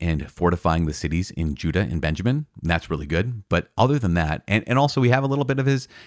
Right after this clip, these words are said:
his legacy, right? We have his, the names of his wives and the names of some of his sons. But here's the thing to keep in mind. In this story, we have some, some common commonalities between both accounts in chapter twelve of First Kings and chapter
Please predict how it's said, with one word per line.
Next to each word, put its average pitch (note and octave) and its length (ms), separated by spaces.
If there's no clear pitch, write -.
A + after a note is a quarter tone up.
his B2+ 160
legacy, - 520
right? E2+ 180
We E2+ 120
have E2+ 220
his, E2+ 280
the - 80
names E2 200
of E2 80
his D#2 100
wives D#2 420
and D#2 200
the E2+ 100
names E2 200
of D#2 100
some F#2 180
of D#2+ 80
his D#2 140
sons. D2 340
But - 120
here's D#3 220
the B2 80
thing F#2 200
to E2 80
keep - 180
in D2+ 80
mind. C#2 280
In F#2+ 160
this G2 220
story, D2 480
we E2+ 120
have E2 100
some, E2+ 200
some F2 160
common G#2+ 520
commonalities D#2 640
between D#2 560
both D#2+ 340
accounts F2+ 480
in D2+ 280
chapter - 280
twelve C3 360
of F2 100
First F2+ 220
Kings F2 280
and - 160
chapter - 320